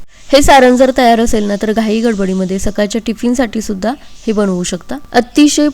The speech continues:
पौष्टिक या पोळ्या बनून तयार होतात. तिळासोबत थोडेसे शेंगदाणे वापरले ना,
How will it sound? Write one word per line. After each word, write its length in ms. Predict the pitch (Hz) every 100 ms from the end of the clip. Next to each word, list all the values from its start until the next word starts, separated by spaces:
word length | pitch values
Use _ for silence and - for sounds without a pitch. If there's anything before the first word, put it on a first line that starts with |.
| -
पौष्टिक 500 | 262 240 - 277 277
या 140 | 254 226
पोळ्या 280 | 208 196
बनून 260 | 196 202 214
तयार 200 | 208 175
होतात. 300 | 185 - 247 - - -
तिळासोबत 600 | 269 285 311 262 277 - -
थोडेसे 340 | 262 247 254
शेंगदाणे 420 | 254 240 233 240 240
वापरले 380 | 233 226 220
ना, 120 | 214